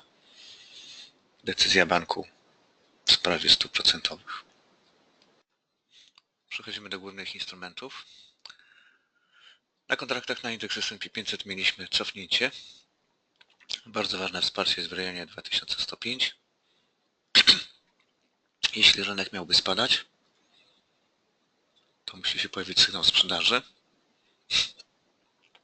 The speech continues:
w postaci przebicia tego ważnego wsparcia. Jeśli ten sygnał się nie pojawi, to wtedy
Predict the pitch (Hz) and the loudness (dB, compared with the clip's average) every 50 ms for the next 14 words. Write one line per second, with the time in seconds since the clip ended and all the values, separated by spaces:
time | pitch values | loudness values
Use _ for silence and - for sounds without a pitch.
0 | _ - - - - - - - - - - - - - - 101 - - - - | _ -8 -4 -4 -4 -4 -6 -12 -2 2 2 4 4 2 2 4 6 6 6 6
1 | - - - - - 90 90 85 87 85 - 87 80 82 - - - - - - | 4 2 2 2 0 -2 -2 0 2 2 2 2 2 2 2 2 4 2 2 4
2 | - - 113 127 - - _ _ _ _ _ _ _ _ _ _ _ _ - - | 4 6 6 4 2 -2 _ _ _ _ _ _ _ _ _ _ _ _ -20 -20
3 | _ _ _ _ _ _ _ _ _ _ _ _ _ _ _ _ _ _ _ _ | _ _ _ _ _ _ _ _ _ _ _ _ _ _ _ _ _ _ _ _
4 | _ _ _ _ _ _ _ _ _ _ _ - - - - - - - - _ | _ _ _ _ _ _ _ _ _ _ _ -20 -20 -16 -14 -14 -14 -14 -18 _
5 | _ _ _ _ _ _ _ _ _ _ _ _ _ _ _ _ - 123 123 - | _ _ _ _ _ _ _ _ _ _ _ _ _ _ _ _ -8 -4 -4 -4
6 | - - - 117 107 - 101 92 104 98 - - 101 90 87 - 95 90 87 82 | -4 -6 -12 -14 -14 -14 -14 -14 -14 -12 -12 -12 -12 -14 -16 -16 -16 -16 -16 -16
7 | 90 113 - - _ _ _ _ _ _ _ _ _ _ _ _ _ _ _ _ | -18 -20 -20 -20 _ _ _ _ _ _ _ _ _ _ _ _ _ _ _ _
8 | _ _ _ _ _ _ _ _ _ _ _ _ _ _ _ _ _ _ _ _ | _ _ _ _ _ _ _ _ _ _ _ _ _ _ _ _ _ _ _ _
9 | _ _ _ _ _ _ _ _ _ _ _ _ _ _ _ _ _ _ _ _ | _ _ _ _ _ _ _ _ _ _ _ _ _ _ _ _ _ _ _ _
10 | _ _ _ _ _ _ _ _ _ - - - - 101 92 87 98 113 139 | _ _ _ _ _ _ _ _ _ -20 -20 -18 -16 -16 -16 -14 -14 -14 -16